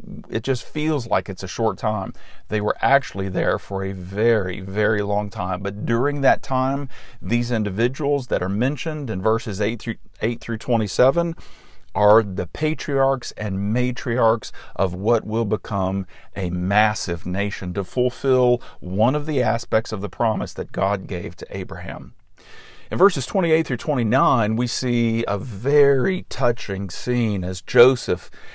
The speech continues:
and his father Jacob reunite and embrace and weep. They haven't seen each other for twenty years, and Joseph was this little spoiled brat that his, his father Jacob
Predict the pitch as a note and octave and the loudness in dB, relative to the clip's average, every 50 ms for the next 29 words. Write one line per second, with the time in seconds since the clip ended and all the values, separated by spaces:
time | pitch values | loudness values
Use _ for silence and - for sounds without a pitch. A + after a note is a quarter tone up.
0 | - - - G#2+ A2+ A2+ - - - C3 B2 A#2+ A2+ G#2+ F#2+ F#2+ F#2 G#2+ A#2 A#2 | -8 -2 0 0 0 0 -2 -2 -2 0 4 4 4 4 2 -2 -2 2 2 4
1 | B2+ B2 - G2 F#2 D#2+ G2 G2+ G#2 A#2 B2+ C3+ C3+ B2+ A2+ A2+ A2 G#2+ A2+ A2 | 4 2 0 -4 -4 -4 -4 -2 -2 0 0 0 0 0 0 0 0 2 2 2
2 | G#2+ F#2 - - - - - - - - G#2 G#2 G2+ F#2+ F#2 E2+ D#2+ G2 G2 A2+ | 0 0 -2 -6 -10 -12 -16 -14 -6 -4 -2 0 0 0 -2 -2 -2 2 6 6
3 | B2 B2+ A#2+ A2 F#2 - - - - - - - - - G#2 G2 F2 F2+ F2+ G2 | 6 6 6 4 0 -2 -6 -8 -6 -8 -10 -8 -6 -4 -2 -2 -2 -2 -2 -2
4 | A#2+ A#2+ A#2 G2+ - - - - - - - - - C3 C3+ D3 C#3+ C#3+ C3 B2 | -2 -2 -2 -4 -6 -10 -14 -16 -18 -16 -10 -4 -2 0 2 2 2 2 0 0
5 | G#2+ - - - C#3+ C#3 C3+ B2+ A#2 - - B2+ B2 A#2+ A#2+ A#2 - - G#2+ - | -2 -2 -4 -4 -2 -2 -2 -2 -2 0 2 2 2 2 0 -2 -2 -6 -8 -8
6 | - - - - D3 C#3+ C#3 C3+ B2+ - - - C3+ B2+ B2 B2+ A#2 A2 A#2 B2+ | -10 -14 -6 -4 -2 0 0 -2 -2 -4 -6 -6 -4 -2 -2 -2 -2 -2 -2 -2
7 | C3+ C3+ C3 B2+ A#2 G#2+ G2+ - - - - - - A2+ A#2 G#2 F#2 - C#3+ C#3+ | -2 -2 -2 0 0 -2 -2 -4 -8 -10 -8 -2 0 0 0 0 -2 0 2 2
8 | C#3+ D3+ C#3 - - A2 - - - A2 G#2+ - - A#2 A2 - C3 C#3+ D3+ D3+ | 2 2 0 -2 -2 -4 -2 4 4 4 4 4 0 0 0 0 0 2 4 4
9 | C#3+ B2+ - - - - C3+ C3+ C#3 C3+ B2+ A#2+ G2+ F#2+ A2+ A#2 A#2+ C3 C3 C3 | 2 2 0 -4 -4 0 2 2 4 4 4 2 0 0 2 4 6 6 6 6
10 | - - G#2+ A2 G#2 G2+ - - - - - - - C3 B2+ - - - C3+ C3+ | 4 2 -2 -2 -2 -4 -6 -8 -10 -10 -10 -6 -4 -2 -2 -2 2 2 2 4
11 | C3+ C#3 C3 B2 G#2+ G2+ G2+ G2 F2+ F#2+ - B2+ B2+ C#3+ C3+ B2+ - A2 F#2+ G2 | 6 4 4 4 2 2 0 -4 -8 -2 0 2 2 2 0 0 -4 -4 -4 -4